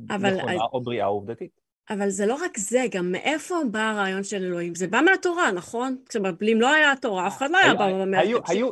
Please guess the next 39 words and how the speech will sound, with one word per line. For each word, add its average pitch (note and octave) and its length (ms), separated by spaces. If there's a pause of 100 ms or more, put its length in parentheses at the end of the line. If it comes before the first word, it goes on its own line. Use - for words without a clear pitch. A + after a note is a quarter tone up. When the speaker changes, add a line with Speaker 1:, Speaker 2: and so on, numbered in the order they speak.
Speaker 1:
זה F3+ 60
Speaker 2:
אלים F#3 240
גם G#3 60
Speaker 1:
אלוהים." G#3 160
Speaker 2:
לפני, D3+ 220 (260)
היו F3+ 160
אלים G3+ 200
גם F#3 120
לפני E3 220
התורה. F#2+ 480
זה, A#2 220
זה A#2 180
גם E4 180
Speaker 1:
בסדר, C4 120
Speaker 2:
לא A3+ 60
Speaker 1:
לא, A#3 40
Speaker 2:
היה G#3+ 100
Speaker 1:
אבל G3+ 160 (120)
נניח C#4 260
ביהדות, G#3+ 600
כן? B3 340
זה A3 100
Speaker 2:
כן, C#4+ 140
אבל E4 40
Speaker 1:
מגיע G4 160
Speaker 2:
זה F#4 80
Speaker 1:
מאיזה C4+ 240
סקריפטור D4+ 600 (100)
דתי, G#3+ 440
כן? A#3 240 (420)
אז G3 180
למה C4+ 180
אתה F4+ 140
מפשיט C#4 480
את D4 140
האלוהים A3+ 360
מכל B3 400
מה D4 140
ש-, C#4+ 140